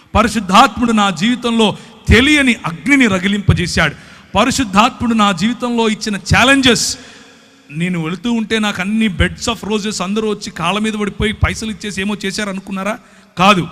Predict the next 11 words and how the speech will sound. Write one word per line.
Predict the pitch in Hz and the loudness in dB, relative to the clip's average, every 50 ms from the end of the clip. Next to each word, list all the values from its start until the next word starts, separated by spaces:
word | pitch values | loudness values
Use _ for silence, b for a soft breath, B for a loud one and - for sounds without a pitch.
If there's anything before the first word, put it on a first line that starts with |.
| - B B B B B - - - | -10 B B B B B -14 -4 0
అడుగడుగు | 180 214 233 254 226 202 214 226 262 247 269 | 0 2 2 2 2 2 2 2 0 0 0
నా | 240 233 202 | 0 0 0
ఛాలెంజెస్, | 214 - - 185 208 214 214 208 180 185 170 - - B B B B B B - | 0 0 0 0 2 0 0 0 0 -2 -2 -4 -8 B B B B B B 0
అడుగడుగు | 185 226 226 269 226 233 233 254 247 254 | 0 2 2 2 2 2 2 0 0 0
నా | 254 247 220 | 0 0 0
బలహీనతలు, | 190 156 160 175 220 226 247 262 247 220 - 190 120 - B B B B B B | 0 -2 -2 0 2 4 4 4 4 2 -2 -6 -10 -10 B B B B B B
అడుగడుగు | 160 185 220 254 247 220 233 240 262 240 | -2 0 0 0 0 0 0 -2 -2 -2
నా | 269 262 262 247 208 | 0 2 2 2 0
తెలియనటువంటి | 175 - - - - 202 226 269 277 277 277 262 - 240 247 240 240 240 | -2 -6 -4 0 0 0 2 2 0 0 -2 -2 -2 -4 -4 -4 -4 -4
"నేను | 226 226 220 202 | -2 0 0 0
ఎలా | 190 202 240 277 285 | 0 2 4 4 4